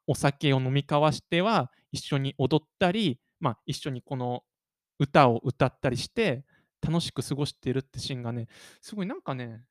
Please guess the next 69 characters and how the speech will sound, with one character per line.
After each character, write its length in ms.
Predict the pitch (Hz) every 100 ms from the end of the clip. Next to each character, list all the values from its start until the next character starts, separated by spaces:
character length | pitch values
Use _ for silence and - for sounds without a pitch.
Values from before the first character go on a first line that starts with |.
| _ _ _ _ _ _ _ _ _ _ _ _ _ _ _ _
な、 260 | 151 135 127 - _ _
な、 220 | 160 117 - 392 339 -
ま 160 | 131
あ、 60 | 113 _ _ _ _
す 140 | - 180
ご 120 | 247
い 200 | 143 - _ _ _ _ _ _ _ _ _ _ _ -
薄 120 | -
っ 20 | -
ぺ 80 | 165
ら 80 |
い 20 | 147
言 20 |
い 20 |
方 200 | 139 151
に 60 | 135
な 60 | 139
っ 20 |
ち 80 | 127
ゃ 20 |
う 20 |
ん 20 |
だ 60 | 113
け 100 | 127
ど、 60 |
泣 140 | 123 120
け 120 | 196
て 160 | - 202
く 120 | 170
る 40 |
っ 40 | -
て 80 |
い 40 | -
う 40 |
か、 80 | 120
涙 140 | 180
腺 260 | - - 175
を 60 | 156
刺 120 | 160
激 200 | 143 -
す 120 | 139
る 60 | 117
ん 20 |
で 60 |
す 120 | 110 135
よ 80 |
ね。 200 | 135 135 - - - - - _ _ _ -
オ 340 | 175 220 226 262
ー 40 |
エ 60 | 233
ス 120 | 240
の 100 | 226
サ 180 | - 226
マ 180 | 240
ン 60 | 220
サ 160 | - -
と 180 | 147
こ 160 | - 185
の 80 | 208
ま 140 | 220
ま 100 | 220
な 100 | 208
ん 20 | 202
か 100 | 131
う 80 |
ま 100 | 196
く 120 | 190
い 20 |
っ 40 | 127